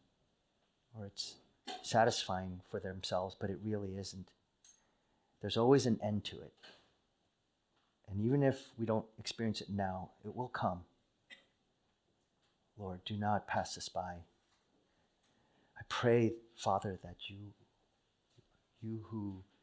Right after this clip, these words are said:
gave your Son, the Good Shepherd, who would go and rescue, would you pull them in, Lord Jesus?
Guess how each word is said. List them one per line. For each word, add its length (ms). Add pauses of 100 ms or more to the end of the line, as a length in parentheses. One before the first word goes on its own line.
(300)
gave 240
your 100
Son, 380 (140)
the 60
Good 220
Shepherd, 480 (1120)
who 80
would 140
go 420
and 200
rescue, 540 (2000)
would 160
you 120
pull 320
them 240 (460)
in, 260
Lord 180
Jesus? 580